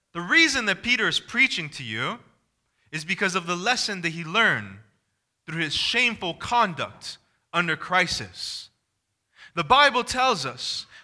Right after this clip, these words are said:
that he went and he wept bitterly. And my question was, when I read that, what was he crying about? Because to tell you the truth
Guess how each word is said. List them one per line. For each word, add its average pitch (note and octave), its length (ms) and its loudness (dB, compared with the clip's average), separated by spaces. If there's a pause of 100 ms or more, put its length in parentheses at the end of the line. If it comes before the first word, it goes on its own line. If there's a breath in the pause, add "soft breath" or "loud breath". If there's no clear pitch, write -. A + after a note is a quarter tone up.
that F#3 140 2
he G3 180 0
went B3+ 800 -2 (400)
and F3+ 160 -2
he F3 140 -2
wept F#3+ 800 -2 (500)
bitterly. C#3+ 800 2 (400 soft breath)
And F3 160 -4
my C4 320 4
question G3+ 680 0
was, F#3+ 340 4
when E3+ 120 0
I E3 80 6
read F3 340 2
that, E3 340 4 (220 loud breath)
what A3+ 560 0 (180 soft breath)
was F3 220 0
he F#3 100 0
crying F#3 600 0 (160)
about? - 720 -2 (840)
Because F#3+ 540 0
to F3 100 -6
tell B3+ 220 6
you A3+ 80 2
the F#3 60 0
truth F3+ 600 -2